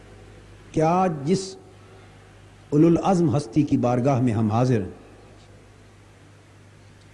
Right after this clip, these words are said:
ये किस पहचान से इतने बड़े हो गए,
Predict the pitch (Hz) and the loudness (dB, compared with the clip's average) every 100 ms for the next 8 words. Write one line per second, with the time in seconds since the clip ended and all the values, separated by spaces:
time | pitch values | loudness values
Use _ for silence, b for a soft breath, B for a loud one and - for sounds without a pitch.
0 | - - - - - - - - 156 175 | -20 -20 -20 -20 -20 -20 -20 -2 2 2
1 | 175 294 - - 175 143 160 165 196 208 | 4 2 2 -2 0 0 0 0 0 0
2 | 196 208 175 - 190 151 147 143 113 107 | 0 0 0 0 0 0 2 2 2 -2
3 | 95 71 | -4 -10